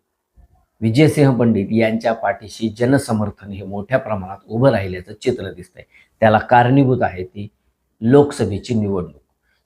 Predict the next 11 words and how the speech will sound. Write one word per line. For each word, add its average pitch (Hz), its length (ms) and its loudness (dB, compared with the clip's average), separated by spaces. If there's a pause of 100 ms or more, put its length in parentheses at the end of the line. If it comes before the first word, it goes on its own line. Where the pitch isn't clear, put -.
ज्या 196 180 6
लोकसभेच्या 180 640 2
निवडणुकीमध्ये 143 1000 -4
अगदी 120 400 -4 (300)
मराठा 139 400 4
विरुद्ध 123 460 -2
ओबीसी 123 600 -2
असा 107 320 -4
संघर्ष 143 580 2
पाहावयाला 120 580 2
मिळाला, 113 420 0